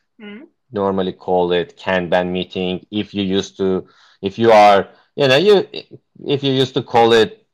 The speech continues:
Speaker 2: daily stand-up or team sync or whatever you call it, just don't change the name, just
Speaker 1: Yeah.
Speaker 2: continue as is. Uh,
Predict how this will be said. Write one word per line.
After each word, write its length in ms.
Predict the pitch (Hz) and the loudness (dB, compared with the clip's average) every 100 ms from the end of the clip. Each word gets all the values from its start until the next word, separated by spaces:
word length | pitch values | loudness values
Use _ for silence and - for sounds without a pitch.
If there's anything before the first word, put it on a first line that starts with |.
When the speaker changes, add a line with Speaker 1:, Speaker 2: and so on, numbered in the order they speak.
| - | 0
Speaker 2:
daily 720 | 110 110 110 107 104 95 95 | 2 2 0 0 0 -4 -10
stand-up 800 | - - 101 101 95 101 98 92 | -16 -4 0 0 2 4 4 2
or 480 | 92 92 92 90 87 | 0 2 2 0 -2
team 460 | - - 120 113 | -8 -4 -2 -2
sync 580 | 107 - 110 107 107 101 | -6 -6 -2 0 -2 0
or 160 | 101 104 | 0 4
whatever 400 | 165 170 151 143 | 2 2 2 2
you 300 | 131 120 - | 2 -2 -4
call 320 | - 110 117 | 0 4 4
it, 180 | 123 - | 2 2
just 320 | 107 - _ _ _ _ _ _ _ | 0 -2 _ _ _ _ _ _ _
don't 220 | - 107 101 | -6 -6 -6
change 260 | 110 101 | -6 -6
the 100 | 90 | -4
name, 380 | 92 95 127 170 | -4 -4 -4 -6
just 260 | 98 95 - | -8 -8 -10
Speaker 1:
Yeah. 280 | _ - 90 | _ -12 -10
Speaker 2:
continue 480 | - 95 95 92 | -10 -10 -8 -8
as 260 | 87 85 90 | -10 -12 -12
is. 240 | 123 226 _ _ _ _ - _ _ _ _ _ - | -12 -14 _ _ _ _ -20 _ _ _ _ _ -4
Uh, 680 | 104 107 104 104 101 98 | 0 2 4 4 4 0